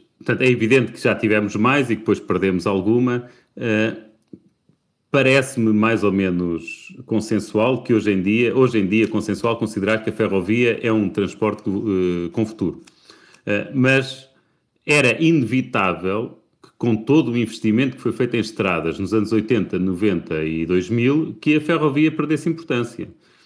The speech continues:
Quer dizer, eh, não, não, não dá para ter, não dá para investir em tudo simultaneamente.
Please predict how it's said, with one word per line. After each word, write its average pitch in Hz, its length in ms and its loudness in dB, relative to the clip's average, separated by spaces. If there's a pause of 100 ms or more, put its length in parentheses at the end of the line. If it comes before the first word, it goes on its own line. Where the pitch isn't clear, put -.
(320)
Quer - 80 -6
dizer, 87 360 -2 (320)
eh, 92 600 -2 (1500)
não, 123 380 -2
não, 127 220 2
não 135 200 0
dá 135 180 4
para 151 380 0
ter, 151 280 0
não 135 120 0
dá 131 140 0
para 147 120 -2
investir 147 280 -2
em 139 120 2
tudo 160 240 -2
simultaneamente. 117 880 -4